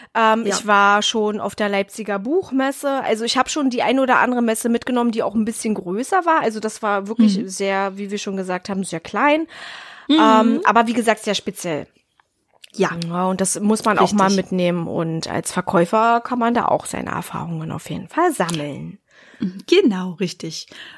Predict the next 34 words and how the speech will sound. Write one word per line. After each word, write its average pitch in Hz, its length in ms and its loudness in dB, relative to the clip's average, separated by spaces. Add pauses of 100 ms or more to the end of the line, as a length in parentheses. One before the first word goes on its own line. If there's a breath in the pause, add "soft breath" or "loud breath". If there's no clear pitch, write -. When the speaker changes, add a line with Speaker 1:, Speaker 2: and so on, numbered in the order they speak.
(120)
Speaker 2:
Und 214 120 -2
zum 233 120 2
Schluss 294 260 2
hatten 254 180 2
wir 214 140 4
auch 247 80 2
noch 302 100 4
eine 269 160 4
ganz 247 220 0
tolle 269 220 2
Erfahrung. 226 640 0
<laughs> - 840 2
Als 233 140 0
wir 220 80 -4
zusammengeräumt 214 840 2
haben 202 300 0
und 190 140 -8
zum 196 160 -2
Auto 202 320 0
gegangen 196 400 0
sind, 190 340 -6 (460 loud breath)
habe 190 140 -2
ich - 100 -2
die 214 120 0
ganze 226 240 2
Zeit 330 220 0
das 226 140 -6
Gefühl 233 300 0
gehabt, 208 540 -2
ich 214 160 -2
habe 214 260 4
etwas 214 320 -6
vergessen. 202 560 0 (960 loud breath)
Und - 480 2